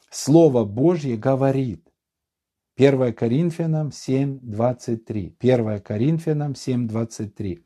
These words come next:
«Вы куплены дорогою ценою. Не делайтесь рабами человека».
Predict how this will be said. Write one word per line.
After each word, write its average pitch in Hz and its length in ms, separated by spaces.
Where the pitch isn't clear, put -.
«Вы 156 720
куплены 92 840
дорогою 127 1160
ценою. 117 880
Не 117 260
делайтесь 123 880
рабами 110 920
человека». 90 760